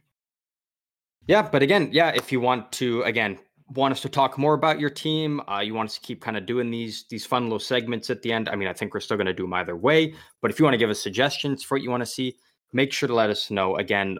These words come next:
over on Instagram or Twitter slash X at at S E U Hockey.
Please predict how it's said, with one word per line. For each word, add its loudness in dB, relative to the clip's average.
over -2
on -2
Instagram -2
or -4
Twitter -2
slash -6
X -2
at -10
at 2
S -6
E -4
U -6
Hockey. 0